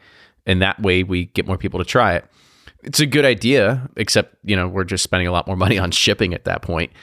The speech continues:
But at that, but, uh, yeah, I mean, you're, you're getting more people to try it, but I can't necessarily say that equates to any sales. Uh, but again, it's just more awareness at that point, and there's nothing wrong with that. It's, it's all good to have awareness.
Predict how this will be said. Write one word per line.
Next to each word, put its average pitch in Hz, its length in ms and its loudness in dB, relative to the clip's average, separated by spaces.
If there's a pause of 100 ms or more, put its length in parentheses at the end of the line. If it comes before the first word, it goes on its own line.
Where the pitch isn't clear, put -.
(280)
But 110 100 4
at 107 140 2
that, - 340 0
but, 113 240 0
uh, - 60 -6
yeah, 127 440 2
I 101 120 0
mean, 101 160 0
you're, 110 140 4
you're 110 180 -2
getting 123 160 2
more 123 120 2
people 107 200 -2
to 82 60 -10
try 107 320 2
it, 92 200 -2
but 98 300 0
I 98 120 2
can't 101 280 0
necessarily 95 380 0
say 95 160 2
that 85 120 2
equates 92 440 -2
to 92 140 -2
any 87 160 -6
sales. - 540 -4 (200)
Uh, 101 180 -8
but 101 220 0
again, 92 360 0
it's 87 160 -2
just - 220 0
more 95 480 4 (420)
awareness 90 720 2
at - 80 -2
that - 200 -2
point, 82 280 -6
and 92 160 -2
there's 90 160 0
nothing 107 260 2
wrong 90 240 2
with 85 140 -4
that. 80 300 0
It's, 87 340 -4
it's 92 160 -2
all 101 220 4
good 95 160 2
to 87 80 2
have 85 140 2
awareness. 64 520 -8